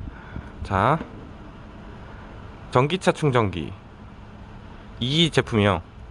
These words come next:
이 제품을, 음, 사용하시면 이백이십 볼트에서 완속 충전기에 가까운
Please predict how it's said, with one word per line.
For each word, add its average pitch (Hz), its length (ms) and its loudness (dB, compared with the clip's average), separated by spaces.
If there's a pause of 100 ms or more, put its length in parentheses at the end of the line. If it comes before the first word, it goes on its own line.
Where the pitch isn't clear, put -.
(360)
이 131 120 2
제품을, 139 420 8 (2500)
음, 101 500 6 (360)
사용하시면 156 680 6 (1120)
이백이십 131 440 6
볼트에서 107 400 6 (340)
완속 123 380 6
충전기에 160 400 8
가까운 104 360 4